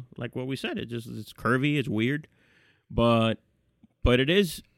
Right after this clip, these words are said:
a unique kind of smoking experience if you, if you wanna get, you know, if you wanna try that out. Again, my favorite part about it, uh,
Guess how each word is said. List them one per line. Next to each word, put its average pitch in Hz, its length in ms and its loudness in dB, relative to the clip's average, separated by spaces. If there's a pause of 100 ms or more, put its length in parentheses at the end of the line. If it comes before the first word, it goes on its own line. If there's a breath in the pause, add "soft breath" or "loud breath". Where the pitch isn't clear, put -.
(160)
a 131 80 4
unique 131 680 2
kind 131 180 -2
of 117 80 -4
smoking 120 460 0
experience 104 520 -4
if 113 160 -4
you, 113 360 2 (680)
if 117 140 -6
you 120 100 2
wanna 120 320 4
get, 117 220 0 (1000)
you 131 60 -4
know, 123 60 -2
if 110 100 -6
you 117 80 2
wanna 117 160 2
try 117 340 0
that 107 140 0
out. 101 180 2 (100)
Again, 113 280 2
my 127 220 4
favorite 120 340 0
part 110 200 0
about 101 280 -2
it, 107 140 -4 (1200)
uh, 110 240 -4